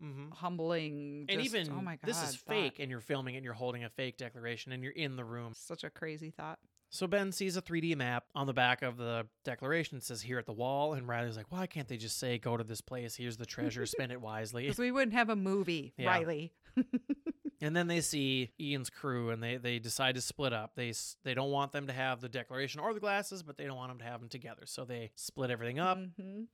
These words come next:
Speaker 1: They play shadow games. <laughs>
Speaker 2: "Take care of her." "I will," they both say. I
Speaker 1: Yeah.
Speaker 2: wonder which one did he mean.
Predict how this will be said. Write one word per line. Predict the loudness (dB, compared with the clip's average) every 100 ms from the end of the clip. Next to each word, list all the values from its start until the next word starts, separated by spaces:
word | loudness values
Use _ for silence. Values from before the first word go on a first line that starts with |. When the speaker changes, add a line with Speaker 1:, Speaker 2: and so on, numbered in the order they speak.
| _ -10
Speaker 1:
They | -8
play | -6
shadow | -2 2 4 6 6
games. | 4 0 -2 -4 -6 -8
<laughs> | -12 -2
Speaker 2:
"Take | 0 2
care | 2 2
of | 2
her." | 0 -2 -10 _ _ _ _
"I | -2 2
will," | 4 2 0
they | -2
both | -2 -2
say. | -2 -2 0
I | 0
Speaker 1:
Yeah. | 2
Speaker 2:
wonder | 4 4
which | 0
one | 0 0 2
did | 4 4
he | 2 -4
mean. | -4 -4